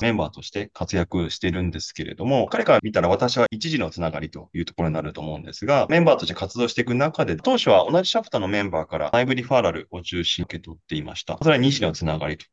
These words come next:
いうことはできるかもしれません。徐々に信頼を得て、外部リファーラルを受け取るようになって、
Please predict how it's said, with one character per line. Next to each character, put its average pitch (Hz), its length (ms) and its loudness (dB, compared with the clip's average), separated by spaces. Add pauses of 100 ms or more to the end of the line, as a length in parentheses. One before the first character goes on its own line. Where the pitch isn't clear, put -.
い 98 60 -4
う 87 40 -4
こ 101 80 -4
と 147 80 -2
は 127 60 4
で 90 100 -4
き 85 100 -6
る 82 80 -8
か - 120 -6
も 101 100 -4
し - 120 -8
れ 80 80 -8
ま - 120 -18
せ - 140 -12
ん。 78 80 -14
徐 208 100 0
々 202 140 0
に 123 80 0
信 156 180 4
頼 151 160 6
を 151 60 0
得 156 100 0
て、 82 300 0
外 117 220 4
部 127 120 2
リ 123 80 2
フ 120 100 -2
ァ 127 100 6
ー - 20 6
ラ 92 100 2
ル 80 140 -2
を 80 80 -6
受 - 160 -12
け - 20 -8
取 85 140 -8
る 82 60 -2
よ 80 40 2
う - 40 0
に 76 60 -6
な 73 120 -10
っ - 60 -16 (120)
て、 151 320 0